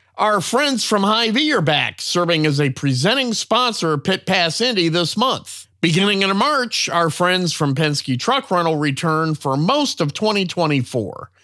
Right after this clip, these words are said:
Penske Truck Rental and Hy-Vee will share the show in April and June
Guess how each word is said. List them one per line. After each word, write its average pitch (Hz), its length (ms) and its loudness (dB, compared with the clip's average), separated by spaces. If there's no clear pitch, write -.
Penske 190 460 0
Truck - 320 0
Rental 202 320 2
and 165 180 0
Hy-Vee 196 600 0
will 175 160 0
share 240 340 0
the 175 100 -2
show 160 360 0
in 147 80 0
April 180 400 0
and 147 120 4
June 175 540 2